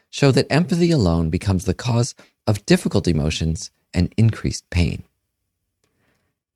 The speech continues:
Healthcare workers talk about compassion fatigue, where they get so overwhelmed by others' suffering that they completely burn out. But they shouldn't call this compassion fatigue.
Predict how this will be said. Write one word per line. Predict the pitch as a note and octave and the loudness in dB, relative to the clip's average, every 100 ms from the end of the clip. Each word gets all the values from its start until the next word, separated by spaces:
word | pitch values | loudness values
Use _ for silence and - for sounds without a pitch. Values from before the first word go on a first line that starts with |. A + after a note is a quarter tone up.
| _ _ - | _ _ 2
Healthcare | G#3+ A3 A3+ E3+ | 2 4 4 6
workers | C3+ B2 A2+ | 6 4 2
talk | - G#2+ | 2 0
about | G2+ G2 - | 2 0 0
compassion | A2 G2+ - G#2+ G#2+ F#2 | 0 0 -2 -2 -2 -2
fatigue, | - - B2+ C2 - _ _ _ _ | -4 -2 0 0 -6 _ _ _ _
where | G#2 | 2
they | A2+ | 4
get | G#2 - | 2 2
so | - D3 D#3+ | 2 4 4
overwhelmed | C#3+ B2+ G2+ F#2 | 4 4 4 2
by | F2+ | 2
others' | D2 G2+ - | 0 0 0
suffering | D3 C3 F2+ D#2+ F#2 _ _ - | -4 -2 -2 -2 -4 _ _ -4
that | F#2+ | 0
they | G2+ | 0
completely | A2 - B2+ F2+ G2+ | 0 2 2 2 2
burn | F2+ E2 | 0 0
out. | C#2 G#1+ _ _ _ _ _ _ _ _ _ | -2 -8 _ _ _ _ _ _ _ _ _
But | - | -2
they | E3+ | 0
shouldn't | - G#3+ A3+ | 4 2 2
call | E3+ C3 | 2 4
this | A#2 | 2
compassion | - G#2 A#2 G#2+ A2 | 2 -2 0 0 -2
fatigue. | G2 - - - - | -4 -6 -8 -10 -12